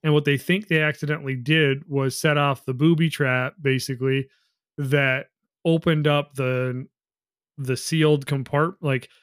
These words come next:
they sealed it up with, like, wood and dirt and other shit, but set it up with, like, pulleys or ropes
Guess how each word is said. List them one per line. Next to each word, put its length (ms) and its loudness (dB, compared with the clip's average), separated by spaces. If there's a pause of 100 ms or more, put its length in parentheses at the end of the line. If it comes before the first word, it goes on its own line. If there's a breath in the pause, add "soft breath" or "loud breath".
(260 soft breath)
they 140 2
sealed 340 2
it 80 4
up 140 0
with, 160 -4
like, 180 -2
wood 360 4
and 180 -2
dirt 280 0
and 80 -8
other 220 -2
shit, 340 0 (400)
but 140 0
set 220 0
it 120 2
up 180 -2
with, 220 -4
like, 320 -2
pulleys 460 4
or 120 0
ropes 540 -2